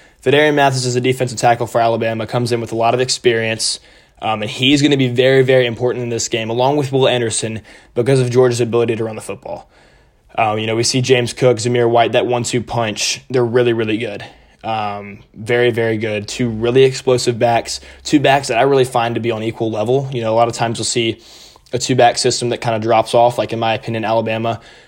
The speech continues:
going from Brian Robinson to Trey Sanders is just a little bit of a drop-off. With Georgia, I don't think it's a drop-off at all.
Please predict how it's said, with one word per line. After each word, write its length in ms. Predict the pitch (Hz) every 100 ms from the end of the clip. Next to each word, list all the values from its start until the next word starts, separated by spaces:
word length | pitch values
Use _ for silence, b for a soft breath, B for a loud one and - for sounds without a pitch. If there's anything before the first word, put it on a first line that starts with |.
| B
going 260 | 123 123 120
from 160 | 117
Brian 240 | 113 117 117
Robinson 400 | 117 113 110 117
to 60 |
Trey 220 | 104 117 113
Sanders 420 | - 117 113 107
is 60 |
just 160 | 127 131
a 20 |
little 180 | 131 135
bit 120 | 147
of 80 | 139
a 20 |
drop-off. 720 | 131 127 123 113 110 110 - b b -
With 120 | 107
Georgia, 380 | 127 131 131 117
I 60 |
don't 100 | 120
think 160 | 120 113
it's 100 | -
a 40 |
drop-off 400 | 110 110 107 107
at 160 | 98 101
all. 260 | 80 -